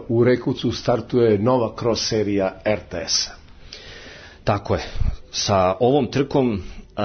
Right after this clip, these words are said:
Speaker 2: u Kruševcu Atletski savez Srbije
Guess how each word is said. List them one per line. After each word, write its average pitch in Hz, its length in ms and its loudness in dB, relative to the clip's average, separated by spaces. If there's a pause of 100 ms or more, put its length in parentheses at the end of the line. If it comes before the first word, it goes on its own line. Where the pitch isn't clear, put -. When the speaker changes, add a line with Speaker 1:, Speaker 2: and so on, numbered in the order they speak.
(480)
Speaker 2:
u 92 200 -2
Kruševcu 113 760 0 (280)
Atletski 101 440 -2
savez 95 320 0
Srbije 92 540 2